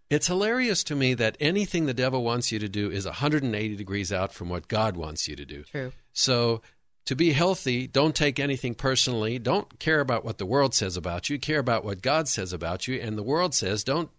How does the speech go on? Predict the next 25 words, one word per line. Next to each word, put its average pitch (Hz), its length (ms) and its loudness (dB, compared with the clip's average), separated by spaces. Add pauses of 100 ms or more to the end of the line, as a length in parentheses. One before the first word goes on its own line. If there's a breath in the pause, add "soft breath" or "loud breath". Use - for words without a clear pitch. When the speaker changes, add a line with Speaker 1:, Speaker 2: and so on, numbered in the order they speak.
(260 soft breath)
Speaker 1:
believe 120 340 4
what 107 180 0
God 139 280 2
says 95 220 -2
about 85 360 -4
you. 107 160 -2 (480 soft breath)
You 165 300 -4
know 208 100 -2
the 254 100 -4
weird 175 220 0
Speaker 2:
Yeah. 151 60 -4
Speaker 1:
thing 165 100 -2
about 135 200 0
atheists 113 640 -4
to 113 100 -4
me? 110 260 -6 (360)
Speaker 2:
What? 127 180 -8 (160)
Speaker 1:
Their 156 160 6
entire 180 460 2
world 143 300 2
outlook 98 640 -2
is 123 180 2
predicated 110 640 -2
on 127 180 2
God. 139 340 0